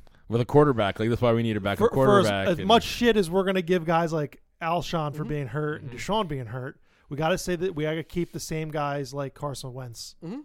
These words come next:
Speaker 2: on the same plane.
Speaker 3: My, my point is that when Alshon played this year, when he could play, he played well below the standard that he has set in his career or to the point that he's being pla-, paid. You can, I think you could even agree to that, John.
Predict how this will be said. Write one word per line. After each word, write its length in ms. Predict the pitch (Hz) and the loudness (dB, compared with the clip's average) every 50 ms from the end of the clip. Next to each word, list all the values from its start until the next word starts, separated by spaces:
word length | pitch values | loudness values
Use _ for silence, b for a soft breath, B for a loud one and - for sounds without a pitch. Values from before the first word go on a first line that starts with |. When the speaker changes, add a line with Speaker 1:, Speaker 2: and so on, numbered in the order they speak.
| _ _ _ _ - | _ _ _ _ -12
Speaker 2:
on 160 | 156 131 135 | -10 -10 -10
the 60 | 123 | -10
same 220 | - - 127 117 110 | -12 -14 -14 -14 -14
plane. 220 | - - - - 117 - - - _ _ _ _ _ _ _ | -16 -18 -18 -20 -20 -20 -20 -20 _ _ _ _ _ _ _
Speaker 3:
My, 160 | 139 139 147 147 _ - | -16 -14 -14 -14 _ -12
my 160 | 180 165 151 | -10 -10 -8
point 260 | - 220 240 202 151 | -6 -8 -8 -8 -8
is 240 | 135 131 127 - - - | -10 -14 -16 -18 -20 -16
that 240 | 131 147 135 131 - _ _ _ - 120 120 | -14 -12 -12 -12 -14 _ _ _ -20 -16 -12
when 160 | 139 147 147 | -10 -8 -6
Alshon 360 | 156 175 180 - 214 208 208 | -6 -6 -6 -8 -8 -10 -8
played 240 | - 233 220 185 139 | -6 -6 -6 -6 -6
this 220 | 127 120 - - | -8 -12 -16 -18
year, 160 | 117 90 - _ _ _ _ _ | -20 -20 -20 _ _ _ _ _
when 160 | - 143 143 | -14 -12 -10
he 80 | 165 175 | -12 -12
could 300 | - - - 302 196 - | -12 -12 -14 -12 -12 -14
play, 360 | - - 123 110 104 104 104 _ _ _ _ _ _ _ _ _ - | -16 -16 -16 -16 -18 -20 -20 _ _ _ _ _ _ _ _ _ -16
he 140 | - 180 | -16 -16
played 480 | - - - 175 175 165 160 151 151 151 - _ _ _ - | -16 -14 -12 -10 -8 -8 -8 -8 -12 -14 -20 _ _ _ -20
well 300 | 123 123 156 165 190 208 | -10 -4 -4 -2 -2 -4
below 300 | 170 170 202 196 190 190 | -6 -10 -10 -8 -8 -8
the 100 | 170 175 | -8 -8
standard 480 | - - - 180 175 175 170 160 131 123 | -10 -10 -10 -8 -8 -8 -8 -10 -10 -12
that 120 | 143 - | -16 -18
he 200 | _ - - 220 208 | _ -16 -14 -12 -12
has 120 | 220 - | -12 -12
set 200 | - - 185 160 | -12 -14 -14 -14
in 60 | 170 | -14
his 140 | 170 185 - | -14 -14 -14
career 460 | - - 180 143 123 117 120 120 110 - _ _ _ _ _ _ _ _ _ _ _ | -14 -12 -12 -10 -10 -12 -12 -14 -16 -20 _ _ _ _ _ _ _ _ _ _ _
or 240 | 311 214 226 233 226 | -6 -4 -2 -2 -2
to 140 | 226 - 185 | -4 -8 -14
the 80 | 165 | -14
point 240 | 151 - 180 170 160 - | -12 -10 -10 -10 -10 -10
that 80 | 151 | -12
he's 100 | 160 147 | -14 -14
being 200 | - - 147 135 | -12 -14 -14 -14
pla-, 180 | - - 156 131 - _ _ | -12 -14 -14 -14 -14 _ _
paid. 240 | - 156 107 - _ _ _ _ _ _ _ _ _ - | -14 -14 -14 -14 _ _ _ _ _ _ _ _ _ -20
You 140 | 147 160 | -18 -16
can, 300 | 147 - 196 170 156 151 - | -12 -10 -8 -8 -8 -10 -10
I 120 | - 151 151 | -10 -10 -10
think 280 | - - 180 - - | -10 -12 -16 -14 -12
you 100 | 185 180 | -12 -12
could 160 | - - 151 | -12 -14 -16
even 200 | 131 113 113 117 | -16 -16 -16 -18
agree 220 | 110 98 120 120 107 | -18 -16 -16 -18 -16
to 60 | 98 | -18
that, 160 | 101 95 90 - | -20 -20 -20 -20
John. 320 | 107 92 85 104 110 | -20 -20 -20 -20 -20